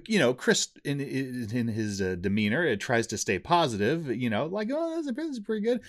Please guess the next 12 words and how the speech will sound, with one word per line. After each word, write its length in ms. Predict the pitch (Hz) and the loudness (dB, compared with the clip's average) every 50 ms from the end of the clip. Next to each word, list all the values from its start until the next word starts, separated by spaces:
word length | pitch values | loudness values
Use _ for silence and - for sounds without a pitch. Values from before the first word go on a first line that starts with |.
| - - - - | -18 -16 -8 -2
At 100 | 117 123 | 2 6
least 240 | 160 175 156 - - | 6 6 6 6 0
until 420 | - 127 127 123 - - 143 123 | -2 -2 -2 0 2 2 4 4
J-, 220 | 110 110 101 101 107 107 | 2 0 -4 -6 -6 -2
Donna 380 | 104 120 117 127 151 151 127 | 0 2 2 4 4 2 0
chimes 480 | 117 - - 131 110 104 98 98 90 92 | 0 0 0 2 2 2 2 0 0 -2
in 240 | 90 85 85 101 98 | -2 -2 -2 -2 0
that 220 | 87 85 87 - - - - - | 0 -2 -4 -4 -10 -20 -16 -10
she, 260 | - - - - - 147 | -6 -4 -4 -2 -2 -2
just 180 | 147 - - | -2 -2 -4
for 80 | - - | -6 -8
kicks, 480 | - - - 214 127 101 - - - | -6 0 2 2 2 2 0 -4 -6